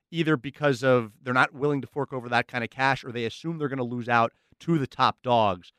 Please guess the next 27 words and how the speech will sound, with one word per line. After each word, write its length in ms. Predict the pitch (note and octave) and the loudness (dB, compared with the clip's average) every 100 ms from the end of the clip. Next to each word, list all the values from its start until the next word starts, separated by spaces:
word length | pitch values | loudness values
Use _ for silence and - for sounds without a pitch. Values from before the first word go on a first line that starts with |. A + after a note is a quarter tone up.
| _ - | _ -6
Like, 160 | B2 | -6
it's 120 | C3 | 0
not 140 | F#3+ F3+ | 2 2
like 120 | E3 | 2
an 60 | D3+ | 0
N 120 | D#3 | 0
B 140 | D3+ C#3 | 2 2
A 100 | C#3 | 2
free 320 | - B2 A2+ | -2 -10 -8
agent 320 | G#2+ G2+ G#2 | -8 -10 -16
with 240 | G#2+ A2+ G2 _ _ _ _ _ B2 | -10 -10 -10 _ _ _ _ _ -20
the, 160 | B2 - | -20 -10
with 180 | B2+ G#2+ | -10 -10
a 40 | |
salary 460 | - C#3 C3 A2+ G#2 | 0 2 4 2 -2
cap. 260 | F2+ F2 | -6 -10
Like, 100 | G#2 | -10
there 140 | B2+ D3 | -4 -2
is 140 | C#3 | 0
no 140 | B2+ | -2
salary 400 | A2 A#2 A2 G#2 | -4 0 0 0
cap, 220 | G2+ G#2+ - | -2 -8 -8
so 100 | A2 | -12
certain 300 | - D3 C#3 | -16 -16 -14
teams 260 | C#3+ A#2+ | -12 -12
just 160 | A2 - | -14 -8
know 340 | A#2 A#2+ A2 | 0 2 2